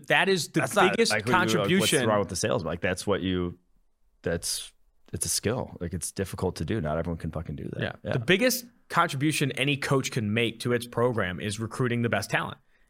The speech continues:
Speaker 2: Yeah.
Speaker 1: If you can have a coach come in like P J Fleck did. P J Fleck came in Western Michigan,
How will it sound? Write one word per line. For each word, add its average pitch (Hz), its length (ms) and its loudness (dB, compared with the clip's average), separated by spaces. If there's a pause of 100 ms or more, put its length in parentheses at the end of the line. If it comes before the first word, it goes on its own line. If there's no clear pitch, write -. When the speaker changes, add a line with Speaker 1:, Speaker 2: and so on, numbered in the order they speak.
Speaker 2:
Yeah. 120 60 0
Speaker 1:
If 110 100 -4
you 147 100 2
can 170 120 2
have 170 140 2
a 170 40 0
coach 147 280 0
come 170 140 2
in 113 160 2
like 120 140 -2
P 139 140 2
J 147 160 2
Fleck 135 320 2
did. 107 280 0
P 170 120 0
J 233 140 4
Fleck 170 360 0 (220)
came 160 220 2
in 180 100 4
Western 175 280 4
Michigan, 113 500 0